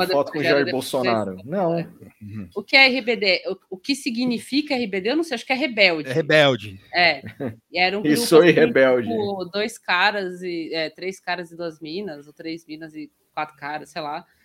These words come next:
Speaker 3: É.
Speaker 1: E aí tinha uma novelinha da escola e eles usavam umas roupinhas de escola, assim, meio, sabe, de escola, assim, sainha e tal. Eram super sexys e adolescentes.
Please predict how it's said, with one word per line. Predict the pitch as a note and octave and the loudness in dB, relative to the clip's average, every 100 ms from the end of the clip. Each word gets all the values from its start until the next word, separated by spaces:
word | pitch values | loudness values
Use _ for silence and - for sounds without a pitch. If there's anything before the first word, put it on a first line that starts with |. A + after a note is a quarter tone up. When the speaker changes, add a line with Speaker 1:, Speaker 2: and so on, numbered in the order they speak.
| _ _ - | _ _ -18
Speaker 3:
É. | G#3 F#3 | -12 -2
Speaker 1:
E | F#3+ | 0
aí | F#3 | 0
tinha | A3 | -2
uma | G#3 | -2
novelinha | G3+ G3 G3+ G3 F#3+ | -2 0 0 0 -2
da | F#3 | -2
escola | G3 - - G#3+ B3 E4+ | -4 -4 0 4 6 4
e | C#4+ | 2
eles | G#3 G3+ | -2 -4
usavam | F#3+ G3 F#3 F#3+ | -4 -2 -2 -2
umas | F3+ F3+ | -8 -10
roupinhas | F3+ - F#3 | -12 -8 -8
de | F3+ | -10
escola, | - - D#3 F#3+ G#3 | -14 -8 -4 -2 -4
assim, | E3+ - | -6 -10
meio, | E3+ D#3+ D3+ D3+ - - - | -10 -10 -10 -12 -14 -20 -20
sabe, | - G#3+ G3 D3 | -4 -2 -2 -6
de | D3+ | -16
escola, | - F#3 E3+ D3+ C#3 | -10 -4 -2 -2 -6
assim, | C#3+ F3+ | -12 -12
sainha | D#3+ F#3+ D3 C#3+ G3 F#3 C#3+ | -10 -6 -6 -6 -6 -8 -10
e | |
tal. | - D3 F3 A#3+ | -12 -8 -4 -2
Eram | F3 D#3 | -4 -8
super | - - E3 | -16 -18 -18
sexys | - E3 C#3+ D#3+ - F3+ E3 | -10 -6 -4 -6 -8 -20 -14
e | D3+ | -12
adolescentes. | C#3+ D3+ D3+ D#3+ D3 E3+ G#3+ - B3 | -12 -14 -14 -10 -10 -10 -12 -18 -20